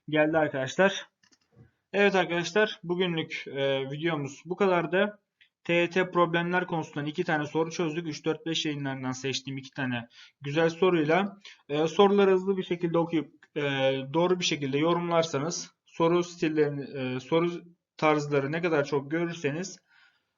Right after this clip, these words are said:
e, o kadar çok hızlanırsınız arkadaşlar. Bu amaçla size olabildiğince farklı sorular göstermeye çalışıyorum.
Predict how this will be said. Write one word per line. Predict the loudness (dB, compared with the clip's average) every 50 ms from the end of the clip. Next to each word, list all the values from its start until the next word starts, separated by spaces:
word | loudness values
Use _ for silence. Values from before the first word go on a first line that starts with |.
| _ -10 -6
e, | -4 -2 -2 -2 0 0 0 0 0 0 -2 -2 -6 -10 _ -2
o | 0 2
kadar | 2 4 4 4 2 2 2
çok | 0 -2 -2 -2 -2
hızlanırsınız | -4 -2 -2 -2 -2 -2 -2 -4 -4 -4 -4 -2
arkadaşlar. | -2 -2 -2 -4 -4 -4 -4 -2 -2 -2 -2 -2 -4 -12 -16 -18 _ _ _ _ _ -8
Bu | -2 2 4 4
amaçla | 4 4 2 0 -2 -2 -2 0 2 2 2 0 -4 -10 -16 _ _
size | -14 -8 -2 0 0
olabildiğince | 2 2 2 0 0 -2 -2 -2 -2 -2 -2 -2
farklı | 0 0 0 0 -2 -4 -6 -6
sorular | -2 0 0 0 2 2 0 0 0
göstermeye | 0 0 0 0 -2 -2 -2 -2 -4 -4
çalışıyorum. | -2 0 2 2 0 0 0 0 0 0 -2 -4 -6